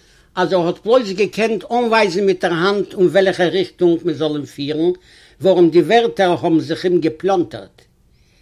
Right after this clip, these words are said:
ערשט ביי אייס מנשה ניקאדעמוס האט ער גערייכט דעם ציל, לויט דעם, ווי דער פרעמדער מאן האט אים אנגעוויזן, האט זיך ארויסגעשטעלט, אז דער געטראפענער איז דער אלטער סענאטאר דעמעטריוס.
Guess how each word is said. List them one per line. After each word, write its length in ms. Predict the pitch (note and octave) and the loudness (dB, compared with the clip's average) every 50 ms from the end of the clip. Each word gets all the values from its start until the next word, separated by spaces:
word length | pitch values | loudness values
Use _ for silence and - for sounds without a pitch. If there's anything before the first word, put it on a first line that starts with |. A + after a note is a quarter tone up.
| _ _ _ _ _ _ _ _ _ - | _ _ _ _ _ _ _ _ _ 2
ערשט 540 | F3+ F#3+ F#3+ E3 C#3 A#2+ - - - - - _ _ _ _ _ _ _ - | 4 6 6 4 2 -2 -8 -12 -14 -16 -20 _ _ _ _ _ _ _ -2
ביי 100 | F3+ E3 | 0 2
אייס 320 | E3+ F3 D#3+ - - - | 2 2 2 0 -2 -4
מנשה 460 | C#3 D3 D3 D3+ G3+ A3+ A3+ - F#3 | -4 -2 -2 -2 -2 -2 0 0 2
ניקאדעמוס 760 | E3 D3+ C#3+ B2 - - C3+ B2 F3 G3 A3 G#3 E3+ - - | 2 2 0 -4 -4 -6 -4 -2 -2 -2 0 0 -2 -2 -4
האט 160 | D#3 A#2+ - D3 | -6 -6 -4 -6
ער 60 | C3+ | -8
גערייכט 440 | A#2 - B2+ D3+ G3+ G#3+ - - - | -6 -6 -4 -4 -4 -4 -6 -8 -10
דעם 180 | D3+ C3 A#2+ | -10 -10 -10
ציל, 380 | A#2+ - - - A3+ F#3+ D3+ A2 - - - - - _ - | -12 -10 -4 -2 -2 -2 -2 -6 -8 -14 -20 -20 -20 _ -2
לויט 280 | D3+ D#3+ D3 - - F#3 | 0 0 0 0 2 2
דעם, 160 | G#3+ A#3 G#3 | 2 2 2
ווי 120 | D#3+ E3 | 0 0
דער 160 | C3+ D3+ C#3 | 0 0 -4
פרעמדער 500 | A#2+ - - - F#3+ A3 G#3 E3 E3+ D3+ | -6 -8 -6 -4 -2 -2 -2 -2 -2 0
מאן 260 | D3 D3 E3 G3 G3+ F3 | 0 0 0 0 0 -2
האט 180 | D#3+ A#2 - | -2 -2 -6
אים 220 | C3+ B2+ C#3+ E3+ G#3+ | -8 -8 -4 -4 -4
אנגעוויזן, 580 | C#4 A3+ G3 E3+ D3 D#3+ D3 A#2+ D3 D3+ D3 D3 - _ _ _ _ _ _ _ _ _ _ - | -2 0 0 0 2 0 -2 -2 -4 -4 -6 -6 -8 _ _ _ _ _ _ _ _ _ _ -2
האט 140 | G3+ G3 | -2 -2
זיך 180 | - G#3 - F3+ | -2 -4 -2 -2
ארויסגעשטעלט, 920 | G3+ G3 C#4 C#4+ A#3+ - - - G#3 F3+ - - G3+ F#3+ F#3 G3 G#3 A3 - - _ _ _ - - _ _ - | 0 2 2 2 2 -2 -4 -6 -6 -8 -4 0 4 6 6 6 4 2 -2 -10 _ _ _ -20 -20 _ _ 0
אז 200 | G3 G3 E3+ D3 | 0 0 2 2
דער 160 | D3+ G3 F3+ | 2 2 2
געטראפענער 960 | E3+ D#3+ F3+ E3+ - - - B3 B3 B3 - G3 F3+ E3+ E3 E3+ E3+ E3+ F3 E3+ - _ - _ _ _ _ | 2 2 0 0 0 -2 0 0 0 2 4 4 4 6 4 4 2 0 -2 -4 -8 _ -20 _ _ _ _
איז 180 | F#3+ F3+ C#3+ C3 | -4 -4 -2 0
דער 180 | D#3+ F#3 E3+ D#3+ - G#3+ | 0 0 0 0 0 0
אלטער 520 | C4 D4+ C#4+ - - - B3 B3+ A#3 A3+ | 2 2 0 -2 -2 0 0 0 0 -2
סענאטאר 640 | - - - A3+ A#3 G3+ F#3+ A3 A3+ A3+ - A3 G3+ | -6 -4 -2 -2 0 0 0 -2 -2 -4 -4 -6 -6
דעמעטריוס. 960 | G3 D#3+ G3+ F#3+ E3 D#3 F3 F3+ - - D#3 C3 - - - - - - | -2 -2 0 0 2 0 0 -2 -4 -8 -10 -12 -12 -12 -18 -20 -20 -20